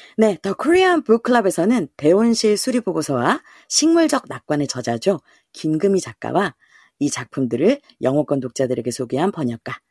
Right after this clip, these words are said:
클레어 리처스가 함께합니다. 창작 과정에 대한 작가의 통찰과 한국 문학을 세계 독자에게 전달하기 위한 번역의 섬세한 예술을 동시에 엿볼 수 있는 기회가 될 것 같습니다.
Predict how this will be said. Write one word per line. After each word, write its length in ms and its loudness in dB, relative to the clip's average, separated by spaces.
클레어 320 2
리처스가 680 -2
함께합니다. 680 -2
창작 360 0
과정에 400 2
대한 200 2
작가의 520 -2
통찰과 640 -2
한국 320 0
문학을 380 0
세계 220 -2
독자에게 400 0
전달하기 440 0
위한 240 0
번역의 440 0
섬세한 500 -2
예술을 480 -2
동시에 360 0
엿볼 260 0
수 140 -6
있는 320 0
기회가 260 2
될 140 -2
것 140 -2
같습니다. 560 -6